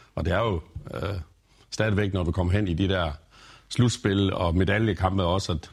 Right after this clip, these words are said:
at de store skal spille godt. Øh, for ellers er jeg jo re-, enig i grundspillet.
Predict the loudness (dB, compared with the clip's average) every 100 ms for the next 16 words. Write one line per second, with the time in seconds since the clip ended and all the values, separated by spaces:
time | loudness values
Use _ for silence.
0 | -4 0 2 2 2 0 0 -4 -2 -2
1 | -2 -4 -8 -6 -2 -2 0 0 0 -2
2 | -2 -2 -2 -2 0 2 0 0 -4 -4
3 | -8